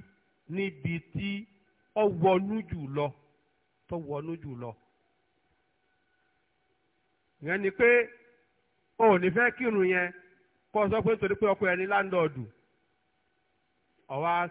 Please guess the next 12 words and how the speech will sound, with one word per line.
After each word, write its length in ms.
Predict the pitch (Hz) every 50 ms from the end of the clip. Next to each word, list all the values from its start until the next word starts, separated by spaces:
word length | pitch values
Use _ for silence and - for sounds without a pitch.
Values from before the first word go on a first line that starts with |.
| - - _
ó 120 | - 143 151
wá 120 | 160 160 165 165 165
gbé 180 | 156 156 160
ẹ 80 | 156 151
ní 100 | 160 165
sórí 200 | 156 160 156 156 147
báńkólì 480 | - 160 165 165 - 170 160 160 151 -
ta, 140 | 131 113 107 - _ _ _ _ _ _ _ _ _ _ _ _ _ _ _ _ _ _ _ _ _ _ _ _ _ -
ní 40 | 156
fàràǹdà. 440 | - 170 147 123 117 120 120 123 113 - _ _ _ _ _ _ _ _ _
<laughs> 320 | 143 _ 143 120 - _ _ _ _ _ _ _ _
Pé 120 | - -